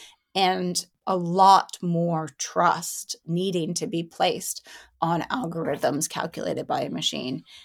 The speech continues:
And that the teams were like, "That's not appealing. That's not appealing to us. We want tools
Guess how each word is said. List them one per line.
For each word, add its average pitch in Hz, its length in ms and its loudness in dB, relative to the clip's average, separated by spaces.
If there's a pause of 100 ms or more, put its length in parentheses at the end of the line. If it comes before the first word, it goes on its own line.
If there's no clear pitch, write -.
(240)
And 175 500 0 (340)
that 185 380 -2
the 175 200 0
teams 180 760 -2
were 175 160 -4
like, 165 240 2 (480)
"That's - 240 -2
not 302 160 -4
appealing. - 560 -6 (380)
That's - 220 -2
not 175 160 -4
appealing - 400 -6
to - 140 -8
us. - 300 -6 (140)
We 196 140 2
want 190 400 2 (340)
tools 240 560 4